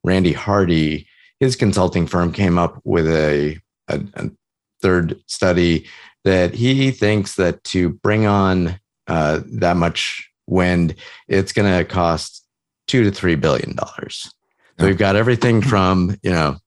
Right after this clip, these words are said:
Speaker 1: a nominal <laughs> amount of money from nrel to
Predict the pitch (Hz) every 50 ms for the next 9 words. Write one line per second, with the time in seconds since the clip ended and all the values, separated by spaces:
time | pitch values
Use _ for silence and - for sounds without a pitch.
0 | _ - - 87 87 85 85 87 87 98 101 107 110 110 110 110 107 104 - _
1 | - 123 - - - - - - 117 117 104 101 101 101 104 104 104 101 98 -
2 | - 90 87 92 98 98 95 95 95 95 92 92 98 98 - - - - - _
3 | _ - - 90 85 82 78 78 82 80 76